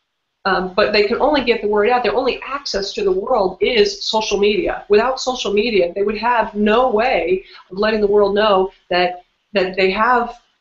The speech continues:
uh, a need. So, for example, uh, one of our partners developed, um, an organization called Triumph Children's Ministry.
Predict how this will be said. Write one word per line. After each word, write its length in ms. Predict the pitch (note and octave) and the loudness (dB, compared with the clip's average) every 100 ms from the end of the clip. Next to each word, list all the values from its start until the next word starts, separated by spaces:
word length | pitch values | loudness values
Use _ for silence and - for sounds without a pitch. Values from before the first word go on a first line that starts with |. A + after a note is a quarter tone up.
| - | -4
uh, 160 | F3 E3+ | -2 0
a 80 | F3+ | -2
need. 360 | E3+ E3 F3 _ _ | -2 -6 -10 _ _
So, 640 | - - G#3 G3+ G3+ G3+ G3+ _ _ | -6 0 4 6 4 2 -4 _ _
for 100 | A3 | -6
example, 640 | G#3+ G#3 G#3 F#3+ F#3+ - _ _ - | -2 -2 0 0 0 -4 _ _ -6
uh, 180 | F3+ F3+ | -4 2
one 160 | A3+ | 2
of 80 | G#3+ | 4
our 220 | G#3+ G#3+ | 2 0
partners 600 | G#3 F3+ F3+ F3 F3+ - _ G3+ | 0 0 2 0 -2 -10 _ -8
developed, 640 | G3 G3+ G#3 G#3+ G#3 - - | -4 0 2 2 -2 -6 -4
um, 500 | F#3 F3+ F3+ F#3 F3+ _ _ _ _ _ | -2 0 -2 -6 -12 _ _ _ _ _
an 120 | G#3 | 2
organization 680 | G#3+ A3+ A3+ G3+ G3+ G3+ G3+ | 4 4 2 2 2 2 -2
called 240 | G3 F3 - | 0 0 -2
Triumph 640 | - A3 B3+ B3 B3 - | -4 -2 0 -4 -6 -8
Children's 640 | - A#3 A3 G#3+ G3+ - | 0 0 2 -2 -2 -2
Ministry. 560 | G3 F3+ - D#3 C3+ | 0 0 0 -4 -6